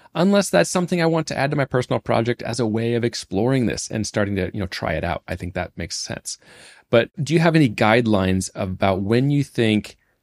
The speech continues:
yes, this is when you should be thinking about these kinds of things, these either business goals or, or project size or any metrics you can kinda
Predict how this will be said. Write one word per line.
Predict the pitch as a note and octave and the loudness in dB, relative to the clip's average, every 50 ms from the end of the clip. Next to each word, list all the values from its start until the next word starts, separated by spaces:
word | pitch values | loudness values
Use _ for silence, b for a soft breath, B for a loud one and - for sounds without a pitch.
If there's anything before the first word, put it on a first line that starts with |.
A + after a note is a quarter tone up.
| _ _ _ | _ _ _
yes, | - A#2 B2+ B2+ A2+ - | 4 6 6 6 6 4
this | - B2 A2 - | 0 -4 -2 -2
is | A#2 G2+ G#2+ | -4 -2 2
when | A2 G#2 G2+ | 4 4 4
you | F#2+ | 2
should | - - G2+ F2+ | 2 -2 -2 -2
be | F2+ | -2
thinking | F2+ - F#2+ F2+ - F#2+ - | -2 -2 -4 -6 -6 -8 -10
about | - - - | -10 -10 -8
these | - - - | -8 -10 -8
kinds | - - F2+ F2 E2+ | -6 -6 -6 -4 -4
of | F2 F2 | -6 -6
things, | - F#2 F2+ F2+ - - | -4 -4 -4 -4 -6 -6
these | - G#2+ A2 A2 G#2+ G#2 - b b b b b b b b b _ | 0 2 4 4 4 2 -2 b b b b b b b b b _
either | - B2 A#2+ A#2+ G#2 F#2+ E2+ | -4 -2 0 2 2 2 0
business | D#2+ - B2+ C3+ C3+ C#3 B2+ - | 2 2 4 4 6 4 2 4
goals | - B2+ B2 A#2 A#2 A#2 A#2 A2+ G#2+ G2 - | 4 4 6 6 6 6 6 4 2 0 -2
or, | - F#2 F2 E2+ D#2+ D2 C#2+ B1+ C#2 | -4 -2 -2 -2 -2 -4 -6 -8 -8
or | E2+ E2 C#2 C#2 - - | -8 -8 -8 -10 -12 -12
project | - - C#3+ C#3 C3+ D3 C3+ - | -2 0 0 2 2 0 0 -2
size | - - B2+ A#2 A#2+ A#2+ A#2 A2+ G#2+ - | -4 -4 0 2 2 4 4 2 2 -2
or | A#2+ A#2+ | -6 -8
any | A#2+ C3 C3 B2 A2+ | -4 0 2 4 4
metrics | A2 A2 G2+ - - G#2 - - | 4 4 2 0 -2 -8 -4 -2
you | G#2 G2 | -4 -2
can | - F2+ F2 | -2 -4 -4
kinda | - F#2 E2+ D#2+ D#2+ D2 D2+ | -4 -4 -6 -4 -6 -8 -10